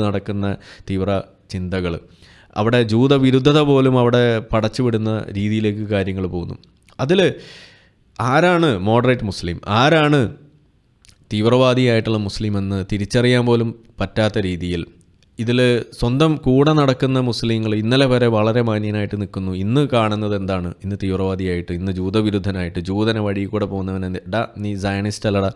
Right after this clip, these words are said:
അവിടെ നിൽക്കടാ, മുട്ടിൽ നിൽക്കടാ" എന്നൊക്കെ പറയുന്ന തരത്തിലുള്ള ആ തീവ്ര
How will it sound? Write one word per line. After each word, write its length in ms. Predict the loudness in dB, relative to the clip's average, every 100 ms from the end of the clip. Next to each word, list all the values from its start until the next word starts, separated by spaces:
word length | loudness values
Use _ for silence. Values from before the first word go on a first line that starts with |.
| -8 -20 -20 -20 -20 -20 -6
അവിടെ 240 | 0 2 2
നിൽക്കടാ, 300 | 2 2 2
മുട്ടിൽ 260 | 2 0 0 2
നിൽക്കടാ" 300 | 0 0 0
എന്നൊക്കെ 260 | -2 -4 -2
പറയുന്ന 300 | -2 -2 -2
തരത്തിലുള്ള 540 | -4 -4 -4 -2 -2 -6 -6
ആ 100 | -4 -4 -2
തീവ്ര 240 | -2 0